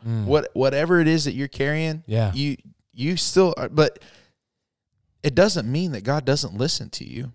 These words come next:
Speaker 2: because
Speaker 1: Yeah, sure.
Speaker 2: you, you
Speaker 1: Wow.
Speaker 2: haven't got it all figured out. The thing I love about this book, the How to Pray thing, and the way that that whole framework works is we're, we're pushed into
Speaker 1: Mm.
Speaker 2: the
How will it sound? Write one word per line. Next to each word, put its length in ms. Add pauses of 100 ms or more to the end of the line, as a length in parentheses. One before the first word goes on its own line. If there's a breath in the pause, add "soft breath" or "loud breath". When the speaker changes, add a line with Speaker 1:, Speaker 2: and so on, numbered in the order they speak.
Speaker 2:
because 440
Speaker 1:
Yeah, 60
sure. 80
Speaker 2:
you, 120
you 340
Speaker 1:
Wow. 40
Speaker 2:
haven't 640
got 120
it 80
all 100
figured 240
out. 120 (280 loud breath)
The 120
thing 220
I 40
love 200
about 420
this 200
book, 500
the 200
How 140
to 80
Pray 260
thing, 260
and 80
the 60
way 180
that 140
that 160
whole 140
framework 440 (280)
works 360
is 120
we're, 220
we're 240 (240)
pushed 360
into 600 (220 soft breath)
Speaker 1:
Mm. 220 (100)
Speaker 2:
the 480